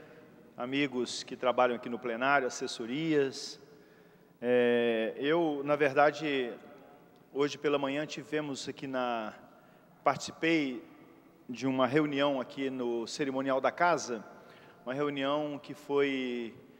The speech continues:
é, organizada pelo nosso mandato pra discutir o tema da acessibilidade. Então, eu subi aqui hoje pra falar um pouco sobre isso, mas eu queria,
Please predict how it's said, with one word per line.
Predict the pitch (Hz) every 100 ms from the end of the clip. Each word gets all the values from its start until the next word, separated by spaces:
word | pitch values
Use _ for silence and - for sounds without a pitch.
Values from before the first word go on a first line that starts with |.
| - -
é, | 120 117 113 107 104 101 85 -
organizada | 131 131 156 139 143 143 139 127
pelo | - 139
nosso | 135 135 -
mandato | 143 131 156 170 135 110 - - - -
pra | 139
discutir | 143 - 170 - 170
o |
tema | - 165 170 165
da | 147
acessibilidade. | - 170 196 - - 175 - 147 135 117 98 76 - - - - -
Então, | 160 160 175
eu | 196
subi | - 180
aqui | 180
hoje | 180 175
pra | 175
falar | 165 165
um | 160
pouco | 170 156
sobre | - 160 143
isso, | - 160
mas | 160
eu | 175
queria, | 196 170 185